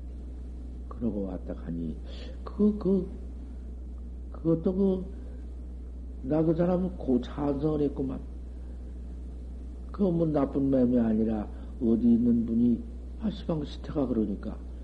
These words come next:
밤에 이렇게 되는가 싶어서 가서 어느 집에 있는 거 확인하고, 뭐, 왔다고 했길래, 그, 이, 임대 초소를 짓고 있는데,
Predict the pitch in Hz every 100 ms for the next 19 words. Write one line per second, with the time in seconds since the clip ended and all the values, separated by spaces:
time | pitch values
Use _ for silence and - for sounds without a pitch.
0 | - - - 113 104 95 90 90 98 87
1 | 80 82 80 - - - 73 - - -
2 | - - - - - 120 110 101 90 90
3 | 85 82 87 82 80 78 80 - - -
4 | - - 87 85 80 76 - - - -
5 | - - - - 131 107 90 - - -
6 | - - - - - - 92 82 82 76
7 | 69 73 71 - - - - 147 160 147
8 | 131 - - - - - - 117 - 113
9 | 110 107 - 143 131 113 92 87 82 85
10 | 80 80 -